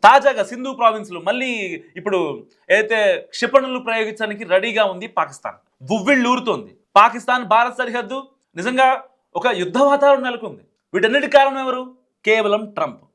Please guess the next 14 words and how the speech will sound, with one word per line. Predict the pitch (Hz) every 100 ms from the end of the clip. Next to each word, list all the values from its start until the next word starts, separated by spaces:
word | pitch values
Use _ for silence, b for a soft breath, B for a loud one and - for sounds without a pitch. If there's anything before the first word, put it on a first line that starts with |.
| _ _ _
మరి | - 247 - _ _
ట్రంప్ | 196 220 269 277 294 285 240 -
చేస్తున్న | 226 226 214 208
పనుల్ని | 202 185 202 262 - b b -
ఎవ్వరు | 156 - 175 254 262
కూడా | 233 247
తప్పపట్టరు. | 226 - 151 - 101 _ 190
Even | 220 220 165
మోడీ | 170 170
గారు | 151 143
కూడా | 143 - 180 - _ _ _ -
డైరెక్ట్గా | 214 247 262
మాట్లాడలేని | 220 202 208 202 190
పరిస్థితి. | 143 - _